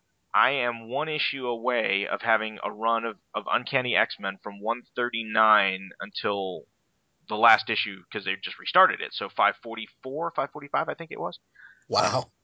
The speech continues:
Speaker 1: Yeah, so I'm one issue away. So I was really happy with that. Uh, so that, that was cool. Uh, Friday was good. Uh, Greg Capullo was there, and I'm gonna say this a lot, and I'm, I'm honestly not,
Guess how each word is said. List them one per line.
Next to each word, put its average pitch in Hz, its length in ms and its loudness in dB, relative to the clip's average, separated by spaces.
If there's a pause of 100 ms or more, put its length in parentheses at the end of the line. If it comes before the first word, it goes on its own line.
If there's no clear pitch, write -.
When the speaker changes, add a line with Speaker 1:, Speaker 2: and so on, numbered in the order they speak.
(160)
Speaker 1:
Yeah, 117 220 6
so 110 120 -2
I'm 110 100 -4
one 135 160 0
issue 127 280 -4
away. 110 380 -2 (160)
So 170 100 6
I 175 40 12
was 143 100 4
really 185 220 4
happy 143 260 6
with 123 180 -2
that. 107 280 6 (320)
Uh, 95 500 -6
so 123 160 -2
that, - 200 4
that 139 120 2
was 110 140 -10
cool. 104 400 -10 (260)
Uh, 92 260 -6
Friday 196 280 6
was 208 180 0
good. 208 400 0 (300)
Uh, 104 300 0 (420)
Greg 160 160 4
Capullo 180 420 2
was 170 140 -4
there, 180 340 2 (560)
and 139 220 2 (200)
I'm 156 140 2
gonna 175 100 2
say 190 200 0
this 156 160 -6
a 123 60 0
lot, 107 500 6
and 117 100 0
I'm, 120 240 0
I'm 120 180 4
honestly 120 440 2
not, 110 260 2